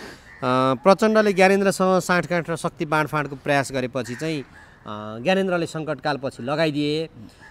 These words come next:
र सङ्कटकाल लगाइसके पछाडि चाहिँ त्यो प्रयास चाहिँ असफल भएको,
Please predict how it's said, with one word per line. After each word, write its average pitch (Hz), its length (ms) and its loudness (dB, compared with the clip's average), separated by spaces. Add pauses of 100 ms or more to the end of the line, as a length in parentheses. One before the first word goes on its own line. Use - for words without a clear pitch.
(120)
र 170 40 -2
सङ्कटकाल 262 560 2
लगाइसके 214 640 4 (120)
पछाडि 185 340 6
चाहिँ 240 220 -2
त्यो 233 140 0
प्रयास 180 380 0
चाहिँ 175 160 -4
असफल 139 300 -8
भएको, 127 360 -6